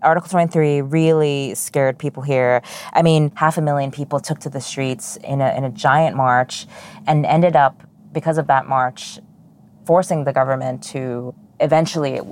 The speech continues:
withdraw the bill. So that's hailed as a time of great political and, and, and civil awakening here, because it really showed to the people at that time that their voices mattered. And that was always cited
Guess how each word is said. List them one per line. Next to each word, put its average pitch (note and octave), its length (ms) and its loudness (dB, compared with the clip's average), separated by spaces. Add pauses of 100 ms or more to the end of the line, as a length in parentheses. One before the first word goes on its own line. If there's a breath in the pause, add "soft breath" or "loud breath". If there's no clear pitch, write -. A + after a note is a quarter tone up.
withdraw C#3+ 400 2
the C#3 80 -2
bill. C3 320 2 (300)
So D3 480 0
that's - 500 2 (180)
hailed D#3+ 520 2
as C#3+ 160 0
a C#3+ 40 -2
time D3 480 2
of C3+ 460 0 (580 loud breath)
great D#3 680 0 (160)
political D#3 560 0
and, C3+ 220 0
and, C3+ 280 -4
and C3+ 200 -6
civil D3+ 240 0
awakening F3+ 560 -4
here, F#3 340 0
because C3+ 540 -4 (340 loud breath)
it D3 140 -2
really D#3+ 320 2
showed D3+ 320 0
to - 80 -6
the C#3+ 100 -2
people C#3 380 -4
at - 180 2
that E3 220 2
time D3+ 560 -2 (420 loud breath)
that C#3 600 2
their D#3+ 140 4
voices D3+ 400 0
mattered. C3 540 0
And C#3+ 160 -4
that C#3 120 4
was C#3+ 120 0
always F3 280 2
cited C#3 540 0